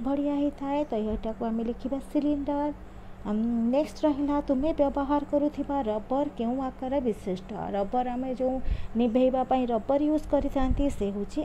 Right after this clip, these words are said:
ଆୟତ ଘନ। ଗୋଟିଏ କାହାଳି କେଉଁ ଆକାର ବିଶିଷ୍ଟ? କାହାଳି ଏଇଭଳିଆ ହେଇଥାଏ, ତ ଏହାର ଆକାର କ'ଣ ରହିଛି?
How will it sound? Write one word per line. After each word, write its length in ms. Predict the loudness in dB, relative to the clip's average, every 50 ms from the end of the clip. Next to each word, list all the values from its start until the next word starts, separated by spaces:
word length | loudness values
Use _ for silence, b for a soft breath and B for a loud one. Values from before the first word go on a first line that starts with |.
| -2
ଆୟତ 480 | -2 -2 -2 -2 -4 -2 0 2 2 2
ଘନ। 420 | 2 0 -2 -4 -4 -6 -8 -10 -10 B B B B B B B 2
ଗୋଟିଏ 340 | 2 2 4 4 4 4 4 4 2
କାହାଳି 600 | 2 2 2 2 2 4 4 4 4 4 2 0 -2 0
କେଉଁ 240 | 2 4 4 6 4
ଆକାର 340 | 2 2 2 2 4 4 6
ବିଶିଷ୍ଟ? 560 | 4 4 2 2 0 -2 0 0 2 2 2 2 0
କାହାଳି 400 | 0 0 0 0 0 0 0 0
ଏଇଭଳିଆ 580 | 0 0 0 0 0 0 0 0 0 0 0
ହେଇଥାଏ, 580 | 0 0 -2 -2 -2 -4 -4 -2 0 0 0 0 -2 B B B B B 0
ତ 40 |
ଏହାର 360 | 2 2 2 2 0 -2 -2 -2
ଆକାର 400 | -4 -6 -4 -2 -2 0 0 0
କ'ଣ 240 | 0 0 0 2
ରହିଛି? 360 | 2 2 2 2 0 -2 -4